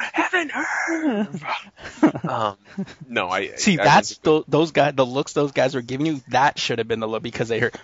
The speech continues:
Speaker 2: "Wait, you're a D C fanboy and you haven't seen Man of Steel?"
Speaker 1: Yeah.
Speaker 2: That should have
Speaker 1: No.
Speaker 2: been the
Speaker 1: And then I would have hung my head in shame.
Speaker 2: Exactly.
Speaker 1: So it's, it's <laughs> the fact of the matter. First of all, when you go to the movies with everybody and everybody outvotes you,
Speaker 2: <laughs>
Speaker 1: you're only obligated to do one thing,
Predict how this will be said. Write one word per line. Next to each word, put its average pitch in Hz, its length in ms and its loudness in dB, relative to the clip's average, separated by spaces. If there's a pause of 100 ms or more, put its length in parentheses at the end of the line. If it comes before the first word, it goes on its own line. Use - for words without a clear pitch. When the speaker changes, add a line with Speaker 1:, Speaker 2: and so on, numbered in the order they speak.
(140)
Speaker 2:
"Wait, 131 220 0
you're 123 100 -4
a 123 40 -6
D 143 120 -2
C 147 180 -6
fanboy 156 200 -2
and 143 100 -2
you 113 80 -6
haven't 127 320 2
seen 156 160 -2
Man 147 180 0
of 151 60 -4
Steel?" 175 300 -4
Speaker 1:
Yeah. - 180 -8
Speaker 2:
That 135 220 4
should 110 200 -2
have - 120 -2
Speaker 1:
No. 104 60 -10
Speaker 2:
been 101 60 -10
the 104 60 -6
Speaker 1:
And 110 80 -6
then 113 160 2
I 117 60 2
would 113 180 -2
have 104 80 -4
hung 92 160 -8
my 65 100 -6
head 76 160 -8
in 67 80 -20
shame. 71 260 -12 (200)
Speaker 2:
Exactly. 113 360 -4
Speaker 1:
So 127 40 6
it's, 127 340 0
it's - 360 -8 (340)
<laughs> - 360 -10
the 120 100 -4
fact 147 320 -4
of 123 60 -12
the 110 60 -10
matter. 104 200 -8
First 156 340 -2
of 120 100 -16
all, 71 300 -6
when 120 160 -10
you 127 100 -8
go 143 160 0
to 147 100 -6
the 117 80 -6
movies 110 360 -8
with 87 100 -6
everybody 82 280 -6
and 95 100 -8
everybody 101 440 -8 (160)
outvotes 104 640 -6
you, 90 220 -10 (260)
Speaker 2:
<laughs> - 1040 -6
Speaker 1:
you're 131 160 4
only 143 240 4
obligated 117 600 -2
to 110 60 -8
do 101 180 -6
one 98 320 -6
thing, 82 400 -10